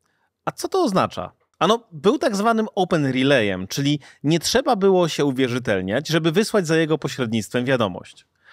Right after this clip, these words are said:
Był to domyślny sposób, w który w sumie działały wszystkie serwery w tamtym czasie i nikogo to nie dziwiło, ani też nikomu nie przeszkadzało.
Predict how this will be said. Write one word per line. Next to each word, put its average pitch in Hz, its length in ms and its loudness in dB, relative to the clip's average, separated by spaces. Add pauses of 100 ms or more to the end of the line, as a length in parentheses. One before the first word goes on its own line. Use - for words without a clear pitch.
(320)
Był 185 200 2
to 196 160 4
domyślny 170 680 2
sposób, 120 640 -4
w - 100 -18
który 185 280 2
w - 40 -4
sumie 202 240 2 (180)
działały 175 440 2
wszystkie - 600 -2
serwery 151 540 2
w - 40 -14
tamtym 98 340 -4
czasie 139 380 -2 (320)
i 185 80 0
nikogo 185 380 2
to 170 80 0
nie 151 140 2
dziwiło, 127 600 0 (120)
ani 196 240 -2
też 190 160 0
nikomu 123 300 -2
nie 104 100 -4
przeszkadzało. 113 640 -4